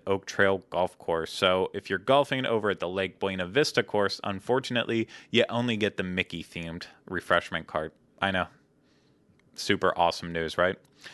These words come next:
Let's move over to the Diz. Today's featured article comes from Radhams Gonzalez, and he offers some tips if you feel your child is outgrowing Disney. So to read this great article and more, head over to W D W info dot com.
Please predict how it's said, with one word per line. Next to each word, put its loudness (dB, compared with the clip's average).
Let's 2
move 6
over 4
to -4
the -4
Diz. 0
Today's -2
featured -4
article 0
comes -4
from 0
Radhams 2
Gonzalez, 0
and -2
he -4
offers 0
some -6
tips -4
if -8
you -2
feel 4
your -2
child -2
is -2
outgrowing 0
Disney. -6
So 2
to 2
read 2
this 0
great 2
article -2
and -2
more, -2
head 2
over 2
to -6
W 0
D -2
W 0
info 2
dot -2
com. -2